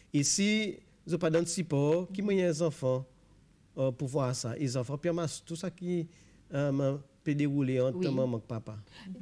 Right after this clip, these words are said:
Speaker 2: Beryl, euh, question qui m'a envie de demander, c'est, c'est, c'est,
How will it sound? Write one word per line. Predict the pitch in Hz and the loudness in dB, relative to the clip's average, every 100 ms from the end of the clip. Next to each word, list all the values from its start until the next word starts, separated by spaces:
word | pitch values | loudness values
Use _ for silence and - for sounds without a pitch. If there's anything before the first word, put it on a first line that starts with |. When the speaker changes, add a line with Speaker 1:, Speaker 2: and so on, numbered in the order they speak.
| 190 - | -14 -2
Speaker 2:
Beryl, | 247 285 311 285 - | 0 2 -2 -4 -4
euh, | 233 | -2
question | 269 294 | -2 -2
qui | 285 | -2
m'a | 247 | 0
envie | 220 | 2
de | 220 | 0
demander, | 208 190 233 185 | 0 0 0 -2
c'est, | - 202 185 | 0 0 0
c'est, | 170 - 185 180 - | -4 -2 -2 -2 -4
c'est, | 170 175 160 | -6 -6 -6